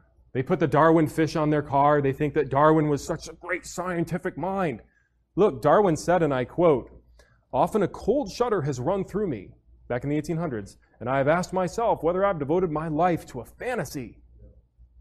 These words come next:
So, Pastor McMurtry, if I got up here and I said,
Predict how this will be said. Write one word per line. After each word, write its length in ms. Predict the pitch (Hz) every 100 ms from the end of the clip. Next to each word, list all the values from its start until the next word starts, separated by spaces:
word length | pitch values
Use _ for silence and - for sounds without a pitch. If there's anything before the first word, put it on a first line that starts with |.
| _ - _ -
So, 140 | - 185
Pastor 280 | 254 262
McMurtry, 380 | 214 175 180 170
if 100 | 143
I 80 | 175
got 120 | 180
up 140 | 170 160
here 120 | 147
and 80 | 131
I 60 |
said, 300 | 120 139 117